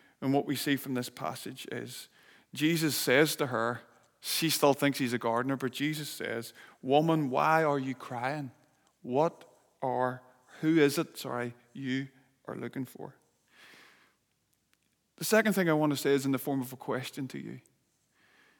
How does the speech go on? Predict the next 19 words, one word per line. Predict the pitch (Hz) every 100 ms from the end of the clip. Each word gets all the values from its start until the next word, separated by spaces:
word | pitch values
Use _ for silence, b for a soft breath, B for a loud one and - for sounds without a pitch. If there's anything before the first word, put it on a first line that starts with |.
| b _ _
What | 170 202
if | 190
Jesus | 160 160 165 160
is | -
standing | - 135 135 131
here | 139 131 - _ _ _ _ _ -
today, | 135 123 117 127 123 _ _ _ _ _ _ -
this | 143 -
morning, | 127 123 131 135 - _ _ _ _ _
saying, | - - 113 113 120 110 _ _ _ _ _ _
"What | 165
are | 190
you |
looking | 165 123 127
for? | - 139 - _ _ _ _ _ _ _ _
What | 165 170
do |
you | 208
want? | 170 117 120 135